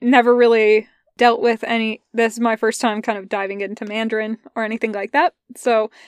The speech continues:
any mistakes are mine, um, but, uh, it would not sound half as good, um, without her and Plingo Cat's help, um, who bas-,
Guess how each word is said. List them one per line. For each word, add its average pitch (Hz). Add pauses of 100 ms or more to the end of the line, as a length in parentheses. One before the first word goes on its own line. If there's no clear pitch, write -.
(140)
any 359
mistakes 392
are 320
mine, 285 (160)
um, 226
but, 233 (240)
uh, 220 (320)
it 226
would 233
not 262
sound 269 (320)
half 453
as 415
good, 359 (140)
um, 233
without 277
her 320
and 311
Plingo 277
Cat's 269
help, 269 (160)
um, 226
who 240
bas-, 247